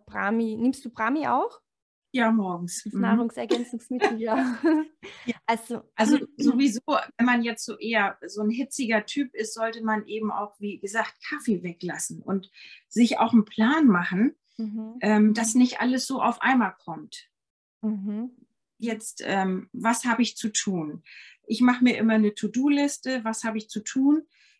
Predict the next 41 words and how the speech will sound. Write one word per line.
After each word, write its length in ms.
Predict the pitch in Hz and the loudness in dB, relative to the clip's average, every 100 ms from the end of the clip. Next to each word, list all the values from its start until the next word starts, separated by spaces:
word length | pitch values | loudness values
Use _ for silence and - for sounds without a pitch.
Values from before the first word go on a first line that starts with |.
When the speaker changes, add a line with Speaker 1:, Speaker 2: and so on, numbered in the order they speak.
| _ | _
Speaker 2:
Ähm, 340 | 220 220 214 214 | 0 4 4 2
ich 160 | 220 - | -6 -8
streiche 500 | - 214 233 247 233 | -8 0 2 2 0
das 220 | 220 - | -2 0
meistens, 580 | 214 220 226 226 214 - | 0 0 -2 -6 -8 -8
das 220 | 214 220 | -6 -2
meiste 440 | 220 262 - 240 | 0 0 -2 -6
habe 140 | 226 226 | -4 -6
ich 100 | - | -6
dann 180 | 202 202 | -6 -6
erledigt, 480 | 196 214 240 262 - | -2 -2 -2 -4 -2
wenn 140 | 226 | -2
ich 120 | 226 | 0
mal 160 | 208 202 | -2 -4
was 200 | 190 - | -8 0
nicht 260 | 214 285 - | 2 2 0
getan 480 | 214 - 175 165 165 156 | -8 -8 -10 -8 -10 -12
habe. 340 | 151 180 240 - _ _ _ _ _ | -10 -8 -8 -10 _ _ _ _ _
Ist 140 | 240 226 | 0 2
es 140 | 214 | 2
auch 220 | 226 262 | 4 4
okay, 440 | - 190 - 202 226 | 2 -4 -2 2 2
sich 200 | 220 - | 0 -2
dann 160 | 208 220 | 4 6
nicht 180 | 240 | 4
so 120 | 226 220 | 2 2
irgendwie 340 | 214 208 202 | 4 4 2
zu 140 | - 214 | -4 -4
stressen, 440 | - 233 240 214 | -2 0 0 0
ich 180 | 196 - | -4 4
muss, 240 | 233 254 | 4 4
ich 140 | 208 - | -2 -2
muss, 200 | 196 190 | -4 -6
ich 140 | 180 | -4
muss, 280 | 226 349 - | -2 -2 -2
weil 300 | 208 196 202 - - - - | 0 0 -2 -16 -18 -20 -6
dann 200 | 226 254 | 4 4
klingelt 420 | 262 285 294 277 - | 6 6 6 6 2
irgendwann 440 | 226 220 202 180 | 0 0 -2 -4
das 160 | 170 - | -8 -6
Telefon, 760 | 311 330 349 - 311 311 294 | 0 2 2 0 0 2 2